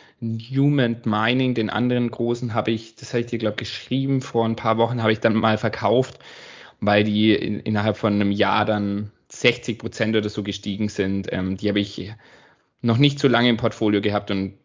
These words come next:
eine viel zu hohe Rendite gehabt und hab's dann verkauft und ich glaub, seitdem sind's jetzt wieder auch gefallen. Müsst ihr mal wieder reinschauen, vielleicht, dass man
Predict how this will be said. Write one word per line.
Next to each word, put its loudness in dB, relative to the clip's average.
eine -2
viel -2
zu -8
hohe 4
Rendite 0
gehabt -6
und -6
hab's -6
dann 4
verkauft 0
und 2
ich -2
glaub, -2
seitdem 0
sind's -4
jetzt -2
wieder 0
auch -2
gefallen. -2
Müsst -4
ihr -2
mal 0
wieder 2
reinschauen, -4
vielleicht, -6
dass -4
man -4